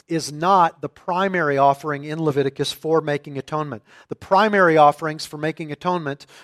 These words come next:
we're gonna find later on are the sin and guilt offerings. Those are the, what, what, what we're gonna call the,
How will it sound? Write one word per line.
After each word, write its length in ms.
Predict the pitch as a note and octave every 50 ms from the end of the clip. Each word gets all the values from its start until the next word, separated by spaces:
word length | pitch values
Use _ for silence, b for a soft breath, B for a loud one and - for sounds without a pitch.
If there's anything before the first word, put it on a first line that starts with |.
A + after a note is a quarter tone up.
| B B
we're 100 | - C#3
gonna 140 | D3 C#3+ C#3
find 320 | - - D#3 D3+ D3 C#3
later 340 | C#3+ D3 D3 D#3 D3 D3+ D#3
on 180 | D#3+ D#3+ D#3 C#3+
are 220 | C#3 C#3 C#3 C#3
the 80 | C3 B2+
sin 460 | - - - - F#3 F3+ F3+ F3+ F#3+
and 320 | F3+ E3 D3+ D3 C#3+ -
guilt 300 | - D#3+ E3 F3 E3+ -
offerings. 600 | D#3+ C3 B2 A#2 - - A#2 G#2+ G#2 G#2 - - B B B B B B B B B B B _ _ _ _ _ A2 -
Those 260 | D3+ E3 F3 E3 - G3+ -
are 320 | D3+ D#3 E3 E3+ F3 F3
the, 360 | D#3 B2+ D#3 D#3+ D#3+ E3 D#3+
what, 240 | D3 D3 F3+ F3 F#3+
what, 200 | F3 D#3+ - -
what 220 | - E3 E3+ E3+ D3+
we're 160 | D#3 F3+ E3+
gonna 220 | - - D#3+ D#3
call 300 | - - - E3 E3 D#3+
the, 360 | C3 D#3+ D3+ D3 D3 D3 D#3+